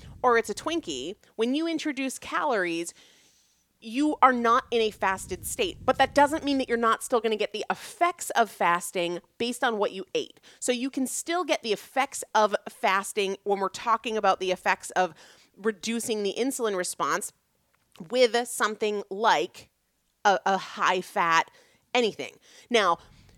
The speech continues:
not, I guess I shouldn't say a high fat anything because certain things like dairy can be insulinogenic. It can produce an insulin response. It's not a big one.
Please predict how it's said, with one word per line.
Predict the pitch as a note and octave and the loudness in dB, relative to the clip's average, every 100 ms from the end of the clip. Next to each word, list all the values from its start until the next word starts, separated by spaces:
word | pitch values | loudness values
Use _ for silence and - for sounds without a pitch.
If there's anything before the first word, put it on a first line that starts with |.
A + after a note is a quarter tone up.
| - - | -10 0
not, | C4 A#3+ - | 2 2 -2
I | G3 F#3+ | -2 -2
guess | G3+ G#3+ | -2 -6
I | |
shouldn't | F#3+ G3 F3+ | -6 -6 -2
say | F3 | -2
a | |
high | F3 F3+ F3+ | 0 0 0
fat | D3+ - | -2 -2
anything | F#3+ F3 E3 D#3 | -4 -4 -6 -8
because | E3+ - F#3+ | -10 -6 -6
certain | - C#4+ D4 C4+ | -2 -2 0 -2
things | A3 G3 F#3+ | -2 -2 0
like | E3+ - - _ _ D3+ | -2 -4 -18 _ _ -8
dairy | F3+ D#3+ E3+ G3 C4+ | -4 -2 -2 -2 -6
can | C#4+ B3+ | -6 -6
be | G#3+ G3+ | -6 -4
insulinogenic. | G#3 G3+ G#3 F3+ E3+ - D3+ A#2 D2+ - - - - - - - - | -4 -4 -4 -4 -4 -4 -4 -2 -6 -12 -18 -20 -20 -20 -20 -16 -4
It | A3 | -4
can | - A3+ | -2 -4
produce | G3 G3 G3+ G3+ | -4 -4 -4 -2
an | |
insulin | G3 - F3+ E3+ | -4 -2 -4 -2
response. | D#3+ - F3+ A#3+ - | -4 -2 0 0 -2
It's | - | 0
not | F#4 D#4 | 0 0
a | |
big | - E4 A#3+ | -2 -4 0
one. | E3+ C3+ F3+ | 0 0 -6